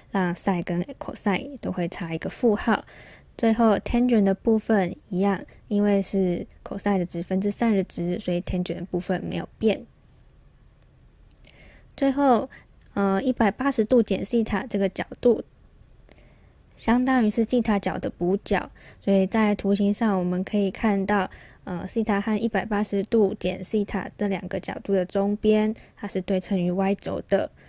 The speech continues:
嗯，就算是第三象限跟第四象限的角度也是一样的。那既然对称 y 轴的话，y 值就会是一样的，所以 sine 不变。而 cosine 的部分，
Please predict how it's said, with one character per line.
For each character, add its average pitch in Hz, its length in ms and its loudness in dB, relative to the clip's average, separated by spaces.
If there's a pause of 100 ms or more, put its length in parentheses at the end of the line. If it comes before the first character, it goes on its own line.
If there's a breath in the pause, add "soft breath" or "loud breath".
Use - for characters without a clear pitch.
(340 soft breath)
嗯， 180 200 -6
就 208 120 0
算 226 200 2
是 226 160 4
第 240 100 2
三 226 220 2
象 220 120 4
限 220 160 2
跟 208 160 2
第 208 120 2
四 214 120 2
象 202 220 2
限 196 160 2
的 180 80 0
角 175 140 -4
度 180 120 -6
也 165 140 -2
是 180 160 -8
一 180 160 -4
样 202 240 0
的。 - 160 -4 (2250 loud breath)
那 214 120 2
既 226 80 2
然 233 200 4
对 247 120 4
称 233 220 4
y 226 200 4
轴 190 200 0
的 208 140 0
话， 240 340 0 (1040 soft breath)
y 214 240 0
值 185 380 -2
就 190 160 2
会 190 200 0
是 190 180 -6
一 180 180 -2
样 202 220 2
的， - 140 -4
所 - 160 -8
以 - 40 -6
sine 180 260 -4
不 - 240 -6
变。 196 320 -2 (1200)
而 220 140 2
cosine 233 420 6
的 214 160 8
部 240 160 4
分， 247 260 6